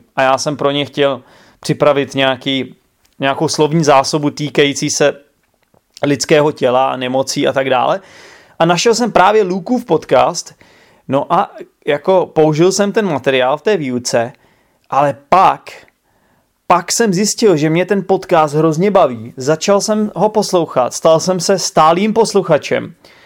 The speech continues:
A vlastně jsem posluchačem až dodnes,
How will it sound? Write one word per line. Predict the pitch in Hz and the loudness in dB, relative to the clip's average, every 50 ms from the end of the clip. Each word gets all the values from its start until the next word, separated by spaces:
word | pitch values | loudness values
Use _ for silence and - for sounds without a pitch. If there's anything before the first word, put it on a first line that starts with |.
| _ _ _ _ _ _ _ _ _ _ _ _ - | _ _ _ _ _ _ _ _ _ _ _ _ -2
A | - 156 151 135 - 104 - - - - - - | 2 2 2 2 0 -2 -6 -12 -16 -20 -10 -4
vlastně | 156 147 139 - - - - 156 156 151 147 143 143 131 123 123 - - _ - - _ - - | -4 -4 -2 -4 -6 -6 -4 -2 -2 -2 -2 -2 -4 -4 -8 -12 -18 -20 _ -20 -20 _ -14 -8
jsem | - - 156 120 | -4 -4 -4 -2
posluchačem | 151 151 - - 151 - 165 147 - - 165 | -4 -6 -6 -4 -2 -2 -2 0 0 0 0
až | 165 170 160 | 2 2 2
dodnes, | 143 190 208 165 151 127 120 117 - | 0 0 0 0 -2 -2 -2 -4 -8